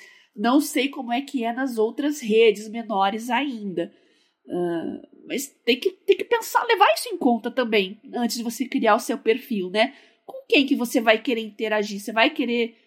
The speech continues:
conhecer pessoas novas ou você vai querer toda a turma das, das outras redes lá numa plataforma diferente, convivendo igualmente com você? Então tem que levar tudo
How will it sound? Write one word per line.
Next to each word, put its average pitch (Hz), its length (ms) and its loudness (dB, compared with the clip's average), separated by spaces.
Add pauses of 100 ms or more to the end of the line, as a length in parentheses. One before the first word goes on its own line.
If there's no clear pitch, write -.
(120)
conhecer 247 360 -2
pessoas 220 420 -2
novas 381 540 4
ou 427 100 4
você 392 140 -6
vai 330 160 0
querer 294 380 -2
toda 349 440 2
a 302 40 0
turma 285 360 -2
das, 247 380 -6
das 233 200 -6
outras 226 340 -4
redes 226 360 0
lá 220 320 6 (560)
numa 269 180 4
plataforma 262 580 4
diferente, 247 640 -4
convivendo 277 540 -2
igualmente 254 500 0
com 240 180 -12
você? 190 460 -6 (540)
Então 240 280 -8
tem 311 100 -6
que 359 120 2
levar 311 320 4
tudo 113 120 8